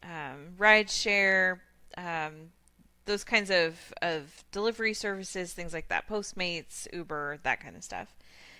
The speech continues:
Um, things that, things where the industry is based on technology, like apps and stuff like that. Well, they've made some updates and changes and things, and it finally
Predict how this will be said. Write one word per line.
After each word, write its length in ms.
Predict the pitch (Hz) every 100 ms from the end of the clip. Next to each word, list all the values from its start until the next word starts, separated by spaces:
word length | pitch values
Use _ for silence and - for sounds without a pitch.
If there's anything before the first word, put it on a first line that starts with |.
| -
Um, 400 | 185 170 165 165 -
things 340 | 247 233 214
that, 320 | 226 190 165 - - -
things 260 | 269 262 233
where 240 | 214 196
the 360 | 175 170 175 -
industry 480 | 226 220 - 190 170
is 140 | 156
based 400 | - 160 160 -
on 220 | 139 135
technology, 840 | - - 160 151 160 180 208 214 214
like 320 | 160 135 -
apps 440 | 127 117 - -
and 100 | 160
stuff 220 | - - -
like 160 | -
that. 180 | - - _ - - - - - _ _ _ _
Well, 480 | 196 220 214 202 - _ -
they've 260 | 240 233 220
made 440 | 254 247 247 226
some 380 | - 208 190 190
updates 500 | - - 277 254 -
and 120 | 185
changes 600 | - 277 247 226 214 180
and 240 | 180 170 175
things, 440 | 175 170 170 -
and 200 | 165 170
it 120 | 151
finally 520 | - 208 202 202 175